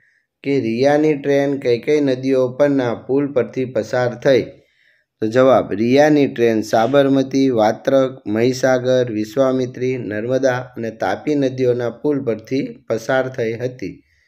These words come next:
ત્રીજો પ્રશ્ન, રેલવે માર્ગની વચ્ચે આવતા સડક માર્ગ પર ફાટક ક્યારે બંધ રાખવામાં આવે? તો જવાબ, ટ્રેન જ્યારે પસાર થવાની હોય તે સમયે રેલવે માર્ગની વચ્ચે આવતા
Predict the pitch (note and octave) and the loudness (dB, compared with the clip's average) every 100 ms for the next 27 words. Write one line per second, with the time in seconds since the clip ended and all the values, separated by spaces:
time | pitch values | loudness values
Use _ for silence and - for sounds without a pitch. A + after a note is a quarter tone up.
0 | _ _ _ - B2+ B2 G#2+ E2+ F2+ - | _ _ _ -4 -2 2 0 0 -10 -18
1 | G2 _ _ _ _ _ _ _ G#2 A#2+ | -20 _ _ _ _ _ _ _ 0 2
2 | B2+ D3+ D#3+ D3 C#3+ C#3+ C#3+ A#2 A2+ D3+ | 4 4 4 4 0 0 2 0 0 2
3 | C#3 A#2+ A#2 G#2 - A2+ D3 C#3+ C3+ A#2 | 2 2 0 -4 -2 2 2 2 -2 -4
4 | - G2 - A2 A2 C#3+ C#3 C#3+ C3 C#3+ | -4 -8 -4 -4 -2 -2 -4 0 2 2
5 | C#3 B2 A#2+ A2+ G#2+ - G2 F2+ E2+ D#2+ | 2 0 2 2 2 -2 -6 -6 -10 -12
6 | _ _ _ _ _ _ _ - G#2+ A#2+ | _ _ _ _ _ _ _ -10 -2 2
7 | B2 G2 - - _ _ _ C3+ C3 C#3+ | 4 2 -4 -18 _ _ _ 0 2 2
8 | D#3 C#3 C3+ C#3+ C#3 A#2+ A#2+ C#3+ C#3 C#3 | 2 4 4 4 0 -2 0 0 2 2
9 | C3 C3+ C#3 C3 C#3 C3 - - C#3 C#3+ | 2 2 2 2 2 2 0 0 2 2
10 | C3+ A#2 A#2+ A2+ A2+ - _ _ _ _ | 0 -2 -2 -2 -6 -10 _ _ _ _
11 | _ _ _ _ _ _ _ _ _ _ | _ _ _ _ _ _ _ _ _ _
12 | _ _ _ - C3 B2 B2+ B2+ D3+ D3+ | _ _ _ -6 -2 4 4 6 6 6
13 | C#3 C3+ C3 C3 A2+ A2 - C3 C3 D#3+ | 2 2 2 2 2 0 2 4 4 2
14 | D3 A#2+ A#2 | 2 -2 -2